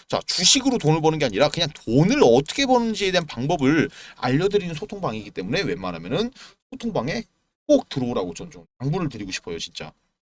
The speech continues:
진짜 항상 종목들도요. 어떤 분은 오프로 먹고 어떤 분은 십오 프로 먹고 어떤 분은 마이너스고 종목을 똑같이 알려드려도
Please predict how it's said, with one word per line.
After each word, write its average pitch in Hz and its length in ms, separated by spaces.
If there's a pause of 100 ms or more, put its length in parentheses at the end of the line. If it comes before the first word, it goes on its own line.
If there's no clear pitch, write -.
(380)
진짜 135 400 (220)
항상 190 720
종목들도요. 170 600
어떤 156 280
분은 185 160
오프로 139 320
먹고 147 320
어떤 196 300
분은 180 100
십오 196 240
프로 185 180
먹고 151 480 (200)
어떤 - 240
분은 185 160
마이너스고 151 720 (1300)
종목을 165 360
똑같이 147 260
알려드려도 90 400